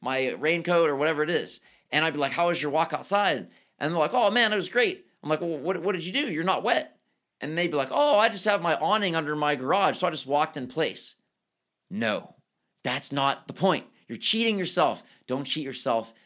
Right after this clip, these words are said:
from the rewards that are waiting for you through the process to the other side of this. It is literally supposed to be uncomfortable. Think about it.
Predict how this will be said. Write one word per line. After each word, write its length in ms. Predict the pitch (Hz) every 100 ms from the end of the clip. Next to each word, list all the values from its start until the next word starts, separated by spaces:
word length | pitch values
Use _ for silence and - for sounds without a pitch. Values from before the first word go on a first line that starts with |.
| _
from 580 | - 120 113 113 110 - _ -
the 140 | 117
rewards 760 | 120 127 120 147 147 101 87 - _
that 120 | 117
are 60 |
waiting 440 | 127 113 147 196 185
for 160 | -
you 200 | 131 120
through 380 | 117 - 143 185
the 80 | 220
process 560 | 220 139 139 135 135 -
to 80 |
the 140 | 113 -
other 420 | 117 120 123 123 - _
side 400 | - - 117 117
of 140 | 107 82
this. 400 | 76 - - - _ _ _ -
It 140 | 156
is 140 | 170
literally 540 | 143 135 151 165 175 175
supposed 640 | - 175 - 185 202 -
to 80 | 170
be 360 | 127 123 123 127 _ _
uncomfortable. 800 | 127 151 156 180 202 - 147 120 - _
Think 180 | 226 240
about 260 | 180 151
it. 100 | 95